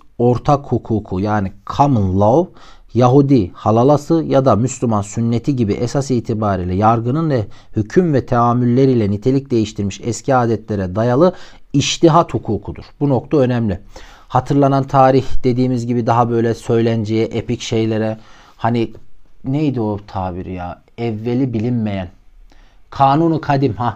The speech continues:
Osmanlı'da çok kullanılır. Özellikle, e, şey zamanı, e, Kanuni sonrası ülke durağanlığa girip de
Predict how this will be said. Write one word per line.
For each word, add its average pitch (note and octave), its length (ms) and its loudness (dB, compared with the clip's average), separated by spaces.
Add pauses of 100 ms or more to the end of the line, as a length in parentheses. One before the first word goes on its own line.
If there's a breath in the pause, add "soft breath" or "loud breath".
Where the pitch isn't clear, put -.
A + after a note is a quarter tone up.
(120)
Osmanlı'da A#2+ 600 -6
çok - 280 -10
kullanılır. G#2+ 640 -4 (500 soft breath)
Özellikle, A2+ 840 -4 (280)
e, G#2 340 -6
şey A#2 260 -4
zamanı, A2 540 -2 (1040 soft breath)
e, A#2+ 60 -8 (380)
Kanuni B2+ 460 -2
sonrası C3 520 -4
ülke A#2+ 500 -4
durağanlığa A#2+ 560 -2
girip A#2+ 360 -4
de G#2 220 -4